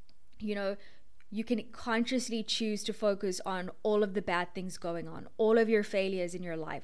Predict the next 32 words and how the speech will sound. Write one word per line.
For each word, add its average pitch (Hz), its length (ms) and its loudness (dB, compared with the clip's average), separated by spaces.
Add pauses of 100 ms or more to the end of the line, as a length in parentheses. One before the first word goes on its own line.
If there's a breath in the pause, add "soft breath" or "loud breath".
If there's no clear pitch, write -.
the 208 100 -2
setbacks, - 680 0 (340 loud breath)
the 240 100 8
negative 226 460 8
thoughts, 180 440 0
the 214 120 2
lack 202 440 4
in 208 120 0
your 180 200 2
life. - 420 -4
Or 220 480 8 (400 loud breath)
you 254 140 0
can 311 160 0
choose 294 320 2
to 233 100 2
focus 233 420 2
your 233 160 4
energy 208 440 2
on 196 240 -2
what 185 320 -2
you 196 180 -2
want 180 300 -4
to 202 100 -2
create 180 380 -2
in 196 120 -4
your 175 160 -2
life 165 280 -2 (400 loud breath)
and 233 140 2
how 220 400 4
important 214 760 0
it 196 100 -4
is - 480 -6